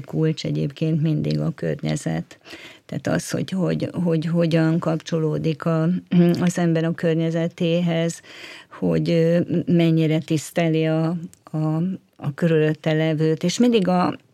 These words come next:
mindig a legközelebbi a legfontosabb. Tehát mindig ezt mondtam, hogy ha segíteni kell, akkor a család az első, a barátok, az ismerősök,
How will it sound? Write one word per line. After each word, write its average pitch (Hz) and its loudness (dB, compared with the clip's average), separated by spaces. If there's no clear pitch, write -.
mindig 226 4
a 180 2
legközelebbi 170 2
a 170 0
legfontosabb. 170 -2
Tehát 180 -4
mindig 180 2
ezt 175 0
mondtam, 165 0
hogy 170 2
ha 175 0
segíteni 170 0
kell, 170 0
akkor 170 -4
a 165 0
család 165 -4
az 170 -4
első, 170 -2
a - -2
barátok, 160 0
az 175 0
ismerősök, 165 0